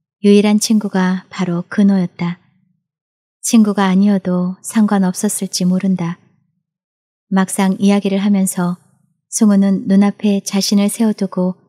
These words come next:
마음속 비밀을 털어놓는 기분이었다.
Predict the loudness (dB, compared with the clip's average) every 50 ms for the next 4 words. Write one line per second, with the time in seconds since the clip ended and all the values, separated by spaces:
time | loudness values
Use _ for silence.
0 | _ _ _ _ 0 2 2 2 2 0 -2 -4 -4 0 2 2 4 4 2 0
1 | 0 -2 -2 -2 -4 -8 _ -6 -2 0 2 2 4 4 2 2 2 0 -2 -2
2 | -4 -4 -2 0 0 0 0 -2 -4 _ -8 -8 -8